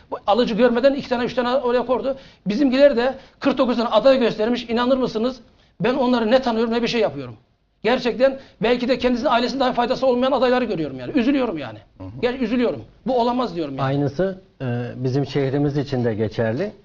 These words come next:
Speaker 3: Bizim şehrimizde benim yüz yirmi altı tane yazılı önergem vardır.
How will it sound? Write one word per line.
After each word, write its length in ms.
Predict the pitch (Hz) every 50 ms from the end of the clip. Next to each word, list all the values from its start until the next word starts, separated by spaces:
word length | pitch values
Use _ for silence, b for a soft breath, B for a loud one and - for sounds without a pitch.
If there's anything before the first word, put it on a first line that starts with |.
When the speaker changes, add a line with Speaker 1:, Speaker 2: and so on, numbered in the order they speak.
| _ -
Speaker 3:
Bizim 240 | 127 131 156 151
şehrimizde 600 | 151 - 143 135 120 127 127 123 117 110 131 120
benim 220 | 135 147 170 170 151
yüz 180 | 139 139 127 123
yirmi 240 | 139 131 139 143 139
altı 260 | 139 135 - 175 -
tane 300 | - 127 120 120 143 156
yazılı 400 | 151 131 113 117 127 131 139 135
önergem 480 | 123 117 110 104 95 104 101 95 90
vardır. 340 | 85 85 82 - - - -